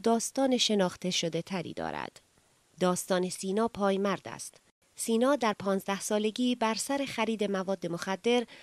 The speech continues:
با دوست بیست و یک سالش درگیر شد و او را به قتل رساند. در زمان اجرای حکم سینا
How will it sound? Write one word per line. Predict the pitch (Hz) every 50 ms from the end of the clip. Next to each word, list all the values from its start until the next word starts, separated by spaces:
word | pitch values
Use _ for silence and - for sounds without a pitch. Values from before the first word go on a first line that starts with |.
| - - _ -
با | 214 226
دوست | 214 247 285 269 - -
بیست | 254 214 214 202 - -
و | 185
یک | 185 170 -
سالش | - - 185 185 180 160 160 170 -
درگیر | - 202 196 202 214 208 254 262 240
شد | - - - 165 156 - - - - - - _ -
و | 202 - -
او | 196 185
را | 180 180 180
به | - 196 208 -
قتل | 220 220 196 - - - - -
رساند. | 147 - - - - - - - - - _ _ _ _ _ -
در | 175 170 170
زمان | 165 196 190 196 190 185 190
اجرای | 180 - 180 170 - 190 196 190 185
حکم | 185 185 202 - - 254 262
سینا | 247 - 214 190 175 170 165 165